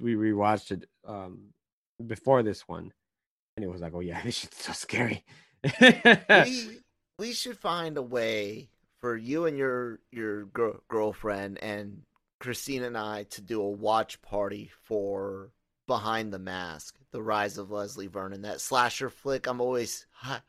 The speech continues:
Speaker 2: hyping up, because I
Speaker 1: Uh-huh.
Speaker 2: would love to actually, it's been years and years since we've gotten to share it with, with someone and, and been there to,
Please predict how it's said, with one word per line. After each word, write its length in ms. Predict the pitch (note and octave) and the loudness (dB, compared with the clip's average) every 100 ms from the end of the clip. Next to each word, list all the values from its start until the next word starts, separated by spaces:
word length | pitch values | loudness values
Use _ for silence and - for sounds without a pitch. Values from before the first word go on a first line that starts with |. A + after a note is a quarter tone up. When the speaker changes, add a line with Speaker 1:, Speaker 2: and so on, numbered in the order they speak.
| - | 2
Speaker 2:
hyping 380 | C3+ C3+ C3+ B2 | 2 2 -4 0
up, 300 | B2+ A#2+ - _ _ _ - | 0 0 -6 _ _ _ -4
because 180 | A#2+ A2+ | 2 6
I 80 | A3+ | 6
Speaker 1:
Uh-huh. 80 | G3 | 4
Speaker 2:
would 160 | B2+ | -2
love 600 | B2 C#3 C#3+ C3+ C3 A2 - _ - | 0 6 8 8 6 2 -6 _ -4
to 180 | C3+ | 2
actually, 680 | B2 A#2 - B2 A2+ G#2+ A2 _ _ _ _ - | 4 4 2 -6 -6 -8 -14 _ _ _ _ 4
it's 200 | G#3+ - | 4 4
been 280 | A#3+ A#3 | -4 -4
years 500 | E3+ E3 E3+ F3+ F#3 | -2 0 2 2 0
and 260 | D#3 C#3+ B2+ | -6 -8 -6
years 360 | B2+ C3+ C#3 - | 0 2 0 -2
since 280 | C#3 C3 | -4 -6
we've 260 | C3+ B2+ - | -8 -10 -2
gotten 300 | C3 B2+ B2 | 2 2 0
to 100 | G#2 | -10
share 540 | - - - A#2+ A#2+ B2 | -8 -6 -2 2 2 2
it 160 | A#2 - | -2 -6
with, 260 | C3+ A#2+ _ | -8 -8 _
with 160 | C#3 C3 | -4 -4
someone 540 | - C3+ C3 C#3 C#3 - _ _ _ | -2 -4 -4 -6 -8 -16 _ _ _
and, 400 | C3+ B2+ B2 A#2 - | 2 2 2 -4 -4
and 240 | B2+ A2+ | -4 -2
been 180 | G2 B2 | -2 0
there 220 | B2 B2 | 2 2
to, 240 | A#2+ A#2+ | 2 -2